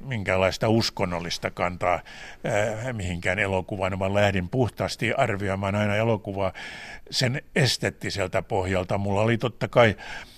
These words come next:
oma esteettinen näkemykseni, joka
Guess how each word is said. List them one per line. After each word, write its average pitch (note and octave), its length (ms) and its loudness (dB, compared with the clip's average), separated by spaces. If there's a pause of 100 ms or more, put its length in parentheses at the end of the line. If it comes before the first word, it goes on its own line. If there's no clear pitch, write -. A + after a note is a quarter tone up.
(360)
oma A#2+ 240 6
esteettinen G#2 760 2
näkemykseni, G2+ 760 2 (600)
joka A#2 540 0